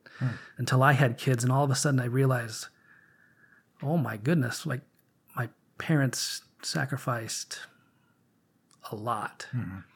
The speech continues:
Speaker 2: And, um, that's inspiring to me.
Speaker 1: Mm-hmm.
Speaker 2: So I guess I would, just, I, my parents.
Speaker 1: That's, those are good ones. <laughs>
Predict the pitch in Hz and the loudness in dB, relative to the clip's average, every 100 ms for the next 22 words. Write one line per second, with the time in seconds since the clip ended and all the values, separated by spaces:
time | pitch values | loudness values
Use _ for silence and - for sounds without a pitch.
0 | - - - - _ _ - 127 120 117 | -20 -20 -20 -20 _ _ -6 -4 -2 -4
1 | 117 117 110 113 156 - 143 - - 131 | -4 -6 -6 2 2 4 2 2 -2 -2
2 | 120 110 113 123 - - 117 95 101 _ | -2 -4 -8 -12 -14 -4 -4 -4 -14 _
3 | _ - 127 113 131 160 143 151 135 120 | _ -4 -4 0 2 2 4 2 2 -2
4 | - 135 - _ - - - 123 131 - | -8 -12 -12 _ -14 -12 -6 -6 -6 -10
5 | _ - 120 147 180 113 - - _ 107 | _ -8 -4 -2 -2 -2 -12 -18 _ -10
6 | - - 110 98 113 156 170 95 - - | -10 -12 -10 -6 2 2 2 -6 -10 -18